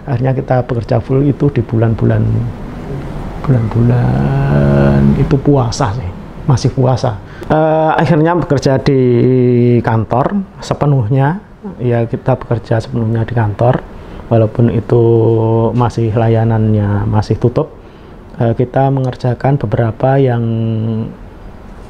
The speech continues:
eh, kemarin, tinggalan kemarin itu, eh, banyak sekali gitu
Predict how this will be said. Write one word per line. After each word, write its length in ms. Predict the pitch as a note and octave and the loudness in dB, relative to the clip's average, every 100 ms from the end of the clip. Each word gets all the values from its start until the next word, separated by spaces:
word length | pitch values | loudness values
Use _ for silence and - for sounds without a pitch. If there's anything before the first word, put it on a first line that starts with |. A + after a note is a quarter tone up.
| - | -2
eh, 720 | C3 B2+ B2 A#2+ A#2+ A#2+ A#2+ A#2+ | 4 4 6 4 4 4 2 2
kemarin, 480 | B2 A#2+ C3 C3 | 2 2 4 2
tinggalan 480 | B2+ C3+ B2 A#2 A#2 | 2 0 2 0 -2
kemarin 400 | A2 A2 B2+ C#3+ | -2 -2 0 0
itu, 320 | B2+ D3 D3 - - | 0 2 0 -2 -4
eh, 240 | A#2+ A#2 | 0 2
banyak 320 | - A#2+ B2 - | 2 0 2 0
sekali 320 | C3 C#3+ B2+ | 2 2 2
gitu 160 | A#2 | 0